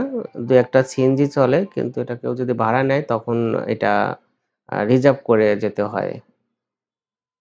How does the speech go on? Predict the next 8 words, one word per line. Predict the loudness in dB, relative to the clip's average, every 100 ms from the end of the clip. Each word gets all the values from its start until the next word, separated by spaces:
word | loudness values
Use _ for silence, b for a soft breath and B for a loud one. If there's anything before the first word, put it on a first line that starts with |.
| _
আর | 0 2 4
এই | 4 4
রিক্সা | 4 2 0 2
ভ্যানগুলো | 4 4 4 6 6
এটা | 6 4 4 6 4 0 -6
কিছু | -6 -6 -4 -4 0
যাত্রীকে | 0 -2 -2 -2 2 2
নেয় | 2 2